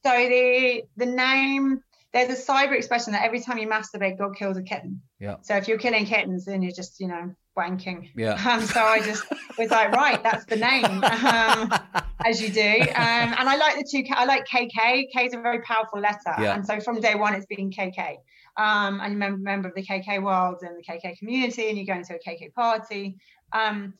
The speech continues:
Speaker 1: so kind of what started as a monthly event with fifty people where we don't let single men in.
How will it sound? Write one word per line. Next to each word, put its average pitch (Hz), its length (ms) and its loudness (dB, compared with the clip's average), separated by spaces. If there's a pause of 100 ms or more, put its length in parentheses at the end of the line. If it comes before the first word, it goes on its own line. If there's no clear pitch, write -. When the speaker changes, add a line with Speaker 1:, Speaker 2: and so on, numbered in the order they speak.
(120)
Speaker 1:
so 247 220 -2
kind 269 180 -2
of 269 60 -2
what 254 200 -2
started 247 500 0
as 214 180 0
a 208 80 -2
monthly 196 640 -4 (240)
event 196 440 -2
with 185 160 -8
fifty 190 260 -12
people 269 440 -6
where 190 360 0
we 196 80 -6
don't 196 180 -2
let 185 140 -8
single 185 300 -8
men 202 220 -4
in. 196 340 -6